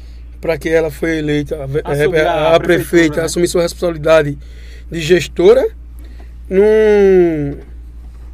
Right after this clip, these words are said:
Speaker 1: cinco meses. Foi cinco meses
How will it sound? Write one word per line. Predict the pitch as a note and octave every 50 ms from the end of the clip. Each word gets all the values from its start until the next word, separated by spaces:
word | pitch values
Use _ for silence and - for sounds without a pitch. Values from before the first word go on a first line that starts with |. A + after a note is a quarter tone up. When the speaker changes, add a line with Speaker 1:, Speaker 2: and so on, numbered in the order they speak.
| - - - - - - - - - - - - - - - - - -
Speaker 1:
cinco | - - C#4+ - - C5 G#4+
meses. | G#3 F3 D#3 - - - - - - - - - - -
Foi | - F#3+ F3 -
cinco | - - - - - - - G4+
meses | F#3+ E3+ E3 -